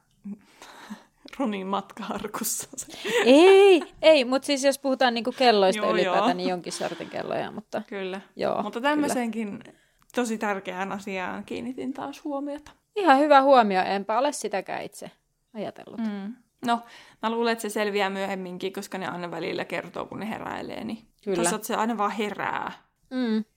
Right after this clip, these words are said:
Speaker 2: Jospa ne Britannian lapset on niin hirmu hyvin sen niinku nukkuu aina, että ne herää aina tiettyä aikaa. No kyllähän niinku, kyllähän lapset herää usein tiettyä aikaa.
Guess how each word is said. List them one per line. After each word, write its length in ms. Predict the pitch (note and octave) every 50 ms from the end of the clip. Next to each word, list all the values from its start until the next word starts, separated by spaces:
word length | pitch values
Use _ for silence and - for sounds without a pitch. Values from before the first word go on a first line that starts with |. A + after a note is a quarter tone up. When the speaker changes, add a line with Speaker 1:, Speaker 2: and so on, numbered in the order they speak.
| _ - _
Speaker 2:
Jospa 300 | - F4 F4 - - F4+
ne 180 | D4+ D4+ C#4+ B3+
Britannian 640 | G#3 - C#4 D4+ D4+ D#4+ D4+ C4 A3 G3+ F#3+ F#3+ G3
lapset 360 | G#3 G#3 G3+ - G#3+ - -
on 140 | G3 F#3+ F#3
niin 200 | F#3 F#3+ F#3+ F#3
hirmu 300 | F#3+ F#3+ F#3 F3 E3 F3+
hyvin 300 | F3 E3 E3+ F3 E3+ F3
sen 160 | F#3 F#3+ F#3+
niinku 280 | F#3+ A3 - - - - _ _ _
nukkuu 460 | - A3 B3 A#3+ - _ - A3 G3 F3+
aina, 300 | F3 G3 G3 G3 F#3 F3+
että 100 | E3+ F#3
ne 80 | F#3+
herää 340 | G3+ G3+ G3 G3 F#3+ - -
aina 180 | - - - -
tiettyä 360 | - - - - _ _ - -
aikaa. 340 | - - - - - - -
No 360 | G3 F#3+ _ _ _ _ - D4
kyllähän 400 | F#4 F#4 F4+ D4 C#4+ C4+ B3+ B3
niinku, 300 | B3+ B3+ B3 - C#4+ - _ _ _ _ _
kyllähän 280 | - D4 B3 B3 C4
lapset 560 | C#4 C4 B3+ - - - A3 - _ - - _ _ _ - A3
herää 360 | A#3 G3+ F#3+ F#3 F3+ - - - - - -
usein 540 | - - G3+ - G3+ F3 F3 F3 E3+ E3 _ _ _ _ _
tiettyä 460 | - - E3 - _ _ - D3+ D3+
aikaa. 460 | D#3 B2+ - - - - - D3 F#3+